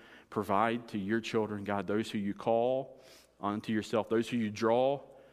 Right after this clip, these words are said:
um, to yourself, God. Thank you that you have reconciled us to yourself, God, through Christ. We give you praise for all that you have done, are doing, and are gonna do in our midst.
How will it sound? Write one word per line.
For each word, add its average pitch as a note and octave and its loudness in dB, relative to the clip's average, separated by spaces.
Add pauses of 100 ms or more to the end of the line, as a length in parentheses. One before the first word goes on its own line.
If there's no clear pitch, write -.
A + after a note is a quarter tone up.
(300)
um, G2+ -2
to - -6
yourself, G#2 -2
God. F2+ -4
Thank G#2 -4
you G2 -2 (520)
that - -6
you B2 4
have G2+ -2
reconciled F#2+ -2
us G2 -2
to - -12
yourself, E2+ -6
God, E2 -8
through F#2 -8
Christ. D#2+ -4
We F2 -8
give F#2+ -6
you F#2 -8
praise G2 -2
for F2+ -4
all F#2+ 0
that F#2+ -4
you F#2+ -10
have G#2+ -4
done, A2+ -2
are G#2 -2
doing, A#2+ -2
and G#2 -4
are G2 -4
gonna A2 -2
do A#2 0
in A#2 0
our F#2+ -4
midst. B2+ -4